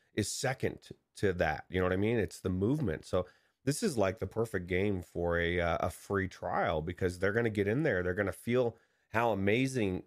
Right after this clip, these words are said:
it is to move around. They're gonna get to do some courses.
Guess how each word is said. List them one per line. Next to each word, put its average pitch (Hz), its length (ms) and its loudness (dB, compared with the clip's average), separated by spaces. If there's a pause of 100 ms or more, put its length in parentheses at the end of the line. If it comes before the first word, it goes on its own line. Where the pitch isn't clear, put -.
(120)
it 98 120 2
is 107 200 0
to 107 100 0
move 104 260 2
around. 104 420 0
They're 95 120 0
gonna 107 180 2
get 104 220 -2
to 98 80 -12
do 101 180 0
some 101 240 -4
courses. 95 680 -2